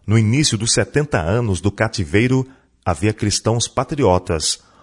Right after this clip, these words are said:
homens que eram tão fiéis ao princípio como o aço, e que se não deixariam corromper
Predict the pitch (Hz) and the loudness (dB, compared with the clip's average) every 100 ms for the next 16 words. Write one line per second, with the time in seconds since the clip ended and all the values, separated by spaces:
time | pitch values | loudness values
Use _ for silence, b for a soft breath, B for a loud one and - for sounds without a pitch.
0 | b - 87 104 139 - - 95 90 90 | b -2 0 0 -2 -2 0 0 0 -2
1 | 139 165 - 85 82 101 98 101 98 - | -4 -4 0 2 2 0 -2 -2 -2 -2
2 | 127 131 147 156 B _ - 123 127 131 | -2 -2 -4 -4 B _ -4 -4 -2 -2
3 | - 101 78 78 - 90 69 b b b | -2 0 0 -2 -2 -4 -6 b b b
4 | b b 90 - 110 113 98 123 135 135 | b b -6 -2 2 2 2 2 2 0
5 | 139 101 120 120 131 123 110 123 | 0 0 0 0 0 0 0 -2